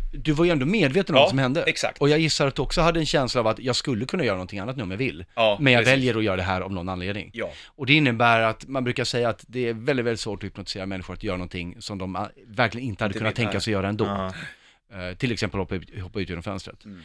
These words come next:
Speaker 1: Däremot, om jag hypnotiserar dig till att tro att det finns ett fångstnät nedanför,
Speaker 2: Mm.
Speaker 1: ja, då kanske jag kan få dig att hoppa
Speaker 2: Ah,
Speaker 1: ut genom fönstret.
Speaker 2: just
Speaker 1: Men
Speaker 2: det, exakt.
Speaker 1: så.
Speaker 3: Det ska mycket till ändå.
Speaker 1: Det ska mycket till,
Speaker 3: Mm.
Speaker 1: ja.
Speaker 2: Vad gör man med hjärnan då, då?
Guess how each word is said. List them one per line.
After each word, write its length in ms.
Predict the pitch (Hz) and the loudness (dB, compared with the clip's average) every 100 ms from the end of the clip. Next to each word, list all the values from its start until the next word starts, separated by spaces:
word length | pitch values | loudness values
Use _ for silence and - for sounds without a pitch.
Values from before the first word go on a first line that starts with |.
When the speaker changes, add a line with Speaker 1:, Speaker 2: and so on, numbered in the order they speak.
| - | -20
Speaker 1:
Däremot, 600 | - 98 139 220 127 135 - | -8 2 4 4 0 -4 -8
om 180 | 131 | -6
jag 80 | 117 | -4
hypnotiserar 520 | 117 - 104 - 113 | -4 -8 -12 -6 -6
dig 120 | 104 101 | -6 -8
till 160 | 101 | -10
att 100 | 101 | -12
tro 360 | - 113 101 92 | -8 -8 -6 -8
att 220 | 101 - | -10 -8
det 160 | 107 95 | -10 -8
finns 300 | 110 101 104 | -8 -10 -10
ett 120 | - | -10
fångstnät 580 | 123 98 - 170 202 185 | -8 -8 -6 -4 -4 -4
nedanför, 580 | 123 87 92 85 98 - - | -4 -6 -8 -10 -12 -18 -20
Speaker 2:
Mm. 240 | 101 87 - | -20 -20 -8
Speaker 1:
ja, 120 | 113 | -6
då 260 | 107 170 196 | -2 -2 -2
kanske 280 | 190 165 | -6 -6
jag 60 | 160 | -6
kan 120 | 135 | -6
få 120 | - | -8
dig 60 | 92 | -2
att 60 | 120 | 0
hoppa 120 | 104 | 0
Speaker 2:
Ah, 40 | |
Speaker 1:
ut 60 | 90 | -2
genom 140 | 95 | -6
fönstret. 340 | 90 80 - - | -8 -12 -16 -18
Speaker 2:
just 140 | 110 | -4
Speaker 1:
Men 160 | 131 123 | 0 0
Speaker 2:
det, 40 | 117 | -2
exakt. 420 | - - - - - _ _ | -10 -16 -18 -20 -20 _ _
Speaker 1:
så. 220 | - 87 - | -18 -16 -6
Speaker 3:
Det 100 | 131 | -4
ska 180 | 120 127 | -2 -2
mycket 300 | 120 113 117 | -2 -6 -2
till 220 | 131 101 | 0 0
ändå. 220 | 101 120 | -2 0
Speaker 1:
Det 60 | 156 | 2
ska 140 | 165 | 4
mycket 240 | 151 131 127 | 2 0 -2
till, 100 | 120 | -2
Speaker 3:
Mm. 140 | 113 | 0
Speaker 1:
ja. 140 | 107 104 | 0 4
Speaker 2:
Vad 140 | 180 | 6
gör 220 | 185 254 | 6 4
man 120 | 262 | 4
med 80 | 143 | 2
hjärnan 240 | 110 87 80 | 2 0 -8
då, 60 | |
då? 160 | 78 | -14